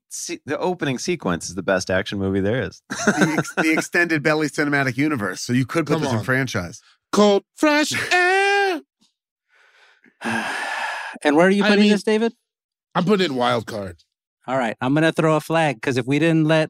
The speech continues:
Speaker 4: we didn't let Sean do his, this is a crime movie. This is not an action movie. This is a crime
Speaker 2: Yeah,
Speaker 4: movie.
Speaker 2: I kind of feel, I get,
Speaker 4: This is a
Speaker 2: yeah.
Speaker 4: crime
Speaker 3: You did let
Speaker 4: movie.
Speaker 3: him do it first.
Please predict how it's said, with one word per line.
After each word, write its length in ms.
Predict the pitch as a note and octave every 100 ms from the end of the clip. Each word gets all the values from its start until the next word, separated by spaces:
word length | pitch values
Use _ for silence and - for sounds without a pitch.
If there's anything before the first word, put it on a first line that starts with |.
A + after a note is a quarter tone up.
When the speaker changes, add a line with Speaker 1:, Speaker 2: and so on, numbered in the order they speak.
| -
Speaker 4:
we 120 | C#3
didn't 180 | D3+ D3+
let 160 | D3+ C3+
Sean 280 | E3 D#3
do 100 | D3
his, 400 | C#3+ D#3+ C#3 A2+ -
this 180 | C3 E3+
is 100 | D#3+
a 40 |
crime 320 | - E3 F#3
movie. 360 | D#3 A2+ G#2 F#2+ _
This 100 | B2+
is 40 | C#3+
not 160 | D#3+
an 80 | B2
action 320 | G2+ - G#2+
movie. 260 | G2 G#2 C3+ _ - _ _ _
This 100 | C#3 D3
is 60 |
a 40 | A3+
crime 40 | D4+
Speaker 2:
Yeah, 300 | E4 - E4 -
Speaker 4:
movie. 60 | -
Speaker 2:
I 100 | B3
kind 280 | C4+ D#4 D#4+
of 80 |
feel, 440 | - D#4 D#4 D4+ -
I 60 | A#3
get, 140 | G3 C3+
Speaker 4:
This 60 |
is 80 | -
a 20 | B3
Speaker 2:
yeah. 120 | -
Speaker 4:
crime 120 | F#4
Speaker 3:
You 40 | G#4+
did 60 | -
let 120 | G#4+
Speaker 4:
movie. 100 | D#4+
Speaker 3:
him 60 |
do 180 | C4 D4+
it 120 | C4 -
first. 480 | C#4+ C4 - -